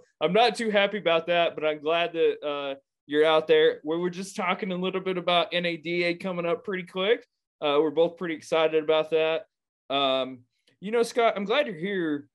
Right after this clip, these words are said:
Um, a lot of people ask me this question, and we had, uh, Wendy Reeves on for a little bit,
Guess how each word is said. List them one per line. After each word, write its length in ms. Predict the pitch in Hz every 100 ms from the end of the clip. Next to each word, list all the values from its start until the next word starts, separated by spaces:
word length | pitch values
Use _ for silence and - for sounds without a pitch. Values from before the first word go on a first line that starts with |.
| _
Um, 460 | 147 147 139 123 107 104 _ _ _ _ _ _ _ _ _
a 60 | 143
lot 260 | 143 185 220
of 60 |
people 260 | 220 208 214
ask 240 | 160 170
me 80 | 175
this 200 | 147 147
question, 540 | - 127 123 - 107 113 _ _
and 100 | -
we 100 | 143
had, 400 | 160 185 196 185 165
uh, 160 | 156 143
Wendy 240 | 170 175
Reeves 260 | 165 175 175
on 180 | 175
for 120 | 175 165
a 80 |
little 160 | 170 170
bit, 320 | 170 170 160